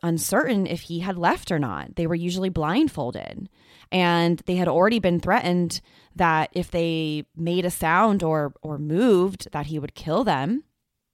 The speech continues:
So they would often, the victims, lay there for hours, not knowing if he left. Law enforcement believe that he would escape on foot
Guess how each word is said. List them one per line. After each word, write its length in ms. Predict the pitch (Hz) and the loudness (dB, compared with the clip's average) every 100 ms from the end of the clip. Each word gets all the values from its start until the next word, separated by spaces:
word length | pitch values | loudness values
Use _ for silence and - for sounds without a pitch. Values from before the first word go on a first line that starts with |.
| _ _ _ - | _ _ _ -18
So 140 | - 226 | -4 2
they 100 | 233 | 4
would 140 | 262 | 4
often, 520 | - 180 - - 180 165 | 4 4 2 -2 -2 -2
the 80 | |
victims, 540 | 160 - - 170 160 151 | -4 -6 -2 0 0 -4
lay 180 | 156 175 | -4 -2
there 160 | 175 | -2
for 160 | 175 175 | -2 0
hours, 640 | 165 254 165 107 160 - - - - | 2 2 0 -4 -10 -12 -18 -16 -2
not 220 | 175 175 | 0 0
knowing 640 | 175 214 220 147 156 - - | 2 2 2 0 -4 -8 -16
if 120 | 156 | -8
he 120 | 180 | -4
left. 600 | 196 254 - - - - - _ _ _ _ _ _ _ _ _ _ _ _ _ _ _ _ - | -2 -2 -6 -14 -18 -18 -20 _ _ _ _ _ _ _ _ _ _ _ _ _ _ _ _ 4
Law 160 | 240 | 6
enforcement 480 | 415 453 294 254 196 | 6 4 2 2 -2
believe 500 | 185 185 202 180 165 | 0 0 0 0 -2
that 340 | 185 170 165 - - _ - | 0 2 2 0 -12 _ -8
he 160 | - | 0
would 120 | 254 262 | 4 4
escape 560 | - - 190 240 - - | 2 -4 -2 -2 -4 -6
on 280 | 165 156 214 | 0 2 2
foot 300 | - 170 - | 0 0 -2